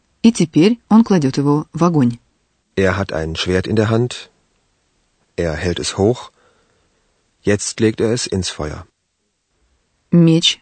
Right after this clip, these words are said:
Speaker 1: раскаляется.
Speaker 2: Das Schwert glüht.
Speaker 1: Кузнец ударяет молотом по железу меча.
Speaker 2: Der Schmied schlägt auf das Eisen ein.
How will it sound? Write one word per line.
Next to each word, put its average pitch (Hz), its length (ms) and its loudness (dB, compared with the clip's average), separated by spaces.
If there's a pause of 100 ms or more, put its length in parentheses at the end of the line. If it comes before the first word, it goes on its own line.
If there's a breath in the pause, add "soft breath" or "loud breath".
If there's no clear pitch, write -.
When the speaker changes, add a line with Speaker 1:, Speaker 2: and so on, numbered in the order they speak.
Speaker 1:
раскаляется. 175 760 0 (1160)
Speaker 2:
Das 80 160 -6
Schwert 98 360 0
glüht. 92 400 -6 (1600)
Speaker 1:
Кузнец 202 480 6
ударяет 180 480 2
молотом 190 640 4
по 180 160 0
железу 147 420 2
меча. 143 420 -2 (1040)
Speaker 2:
Der 90 100 -2
Schmied 98 380 0
schlägt 95 400 0
auf - 120 -4
das - 200 -2
Eisen 87 280 -2
ein. 78 320 -6